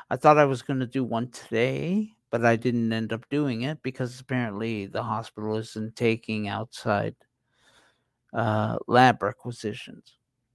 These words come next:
So I made an appointment for, uh, I forget the day. Anyway. So that's where we are now. So a couple of notes.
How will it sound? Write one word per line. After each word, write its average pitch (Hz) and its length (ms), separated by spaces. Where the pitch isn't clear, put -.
So 123 420
I 120 80
made 117 200
an 113 100
appointment 107 560
for, 101 1040
uh, - 300
I 107 40
forget - 420
the - 120
day. - 360
Anyway. 123 460
So - 380
that's 196 320
where 175 160
we 147 200
are 120 140
now. 107 220
So 165 220
a 143 60
couple 220 340
of 214 100
notes. - 540